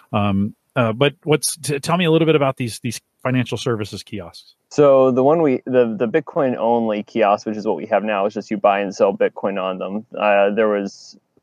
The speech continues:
Speaker 2: probably for the past two or three years, I knew we were always gonna launch a generation two kiosk. And so these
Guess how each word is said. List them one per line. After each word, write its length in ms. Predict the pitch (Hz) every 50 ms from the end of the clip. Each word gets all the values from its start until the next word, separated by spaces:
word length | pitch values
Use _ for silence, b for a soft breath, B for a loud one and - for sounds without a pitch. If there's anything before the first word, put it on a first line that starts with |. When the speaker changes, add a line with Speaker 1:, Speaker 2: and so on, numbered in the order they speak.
| _ -
Speaker 2:
probably 720 | _ - 127 120 117 117 120 117 110 107 107 104 104 107 107
for 180 | _ _ -
the 120 | 110 107 -
past 340 | - 147 127 123 - - -
two 100 | - 147
or 80 | 135
three 280 | 127 - 120 113 110 113
years, 280 | 117 113 113 110 101
I 80 | 113 101
knew 220 | 107 110 113 110
we 100 | 110 107
were 120 | 101 98 104
always 200 | 107 107 104 -
gonna 140 | - 98 98
launch 320 | 95 98 98 104 101 -
a 60 | 98
generation 560 | 95 98 98 98 101 98 104 - - 98 95
two 440 | - - - 117 110 110 113 117 113 - _ _ _
kiosk. 520 | - 135 127 131 127 131 139 135 - -
And 160 | 80 95 -
so 320 | - - 113 107 104 101 104
these 540 | 98 98 110 110 113 113 107 104 - -